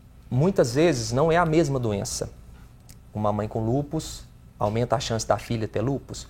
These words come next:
Sim, compartilham a mesma genética. Mas às vezes a mãe tem uma doença de tireoide, como o hipotireoidismo, que é muito comum.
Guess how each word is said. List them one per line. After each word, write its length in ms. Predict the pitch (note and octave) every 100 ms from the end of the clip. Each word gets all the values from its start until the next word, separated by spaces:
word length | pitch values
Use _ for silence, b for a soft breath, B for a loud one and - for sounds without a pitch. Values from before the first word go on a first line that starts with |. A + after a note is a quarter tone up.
| - -
Sim, 320 | - D3 G#2 - -
compartilham 500 | G#2+ A#2 G#2+ A2+ A2+
a 20 |
mesma 240 | A2+ A#2+
genética. 420 | A#2 D#3 B2+ - - B B B B
Mas 160 | B2 D3+
às 100 | D3+
vezes 160 | E3
a 80 | E3+
mãe 140 | E3+
tem 120 | F3 E3+
uma 120 | E3+
doença 300 | D3+ D#3 D#3
de 120 | D3
tireoide, 580 | - F3+ D3+ D3 B2+ G#2+
como 200 | A2+ A#2
o 40 |
hipotireoidismo, 800 | B2 B2+ B2+ B2 A#2 B2 A#2 G2+
que 80 | -
é 40 |
muito 360 | A#2 A#2+ C3 -
comum. 400 | A#2 G#2+ B2